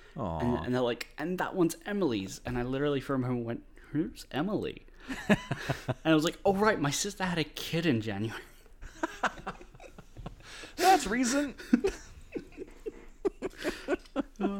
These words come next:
Speaker 1: That's
Speaker 2: Well,
Speaker 1: recent enough. You're not supposed to keep that up to date on everything that's happening with your sister and her kids, honestly.
Speaker 2: Honestly.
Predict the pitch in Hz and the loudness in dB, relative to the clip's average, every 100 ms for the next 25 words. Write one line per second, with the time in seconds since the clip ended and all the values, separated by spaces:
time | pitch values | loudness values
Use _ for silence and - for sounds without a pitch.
0 | 190 180 160 - - - - - - - | -2 -4 -4 -14 -16 -18 -20 -14 -12 -14
1 | - - 330 220 220 214 185 156 147 185 | -8 -2 0 2 2 6 6 8 6 4
2 | 262 262 180 - 160 - - 135 - 92 | 4 4 4 4 2 2 -2 -2 -4 2
3 | 117 175 117 - 101 101 107 95 104 104 | 6 6 6 2 0 2 4 2 2 2
4 | 110 98 92 92 92 98 104 90 85 85 | 2 0 0 -2 0 -2 -2 -2 -2 -4
5 | 82 98 - 95 90 78 85 95 95 104 | -4 -6 -2 -4 -2 -4 -4 -4 -4 -6
6 | 85 78 - 87 85 - - - - - | -4 -6 -8 -10 -12 -18 -20 -20 -18 -6
7 | 113 104 101 - | -4 -4 -8 -14